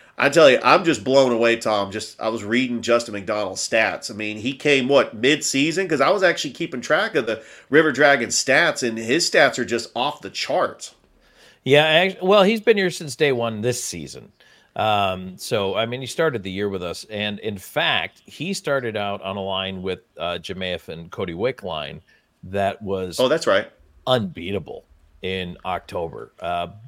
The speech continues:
Speaker 2: and then, y-, as happens, when you get one line that's just dominant, other teams start to key on it. So what happens is you kind of break those guys up to try to distribute the, uh, the talent, or at least the hot streaks throughout the lineup.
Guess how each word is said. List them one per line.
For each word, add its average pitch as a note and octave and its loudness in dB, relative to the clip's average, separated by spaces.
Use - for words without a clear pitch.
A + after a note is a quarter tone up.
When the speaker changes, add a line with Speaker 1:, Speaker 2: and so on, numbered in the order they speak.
Speaker 2:
and G#2+ -4
then, B2 -4
y-, F3 -14
as C#4 2
happens, C3 -6
when D3+ -2
you E3 -2
get - -6
one C#3+ 2
line A#2 0
that's G#2 -6
just E2 -12
dominant, F2 -2
other E2 -6
teams F#2+ -8
start F#2 -4
to - -8
key F#3+ -2
on D#2+ -2
it. - -10
So B2 -4
what F#2+ -4
happens E2 -4
is G2 -10
you A2+ -8
kind A2 -8
of D#2+ -10
break E2 -6
those D#2+ -10
guys D2+ -6
up C#3+ -4
to G2+ -16
try F#2 -4
to E2+ -6
distribute E2 -8
the, D#2+ -8
uh, D2+ -4
the - -12
talent, F#2 -6
or G2 -2
at F#2 -6
least G#2+ -4
the F2+ -2
hot B2 0
streaks - -8
throughout F2+ -2
the E2 -10
lineup. E2+ -6